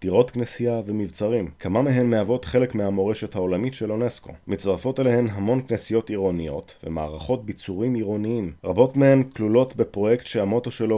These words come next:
הוא "בואו לגלות את נשמתה של טרנסילבניה". הפרויקט שואף לשחזר ולתחזק את המונומנטים באמצעות קידום טרנסילבניה קארד. כרטיס זה מציע הנחות אצל מגוון שותפים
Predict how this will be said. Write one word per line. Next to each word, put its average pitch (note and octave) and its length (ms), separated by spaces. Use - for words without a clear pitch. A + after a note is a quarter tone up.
הוא G2 340
"בואו B2+ 360
לגלות A#2+ 420
את - 140
נשמתה F#2+ 580
של G#2 200
טרנסילבניה". F2 680
הפרויקט A2+ 420
שואף C3+ 320
לשחזר G2 680
ולתחזק F#2+ 680
את A2+ 140
המונומנטים A2+ 720
באמצעות G#2 520
קידום A#2+ 440
טרנסילבניה G2+ 760
קארד. G#2 400
כרטיס G2+ 500
זה F2+ 240
מציע A#2+ 340
הנחות G2+ 460
אצל G2+ 220
מגוון F#2 440
שותפים F#2 600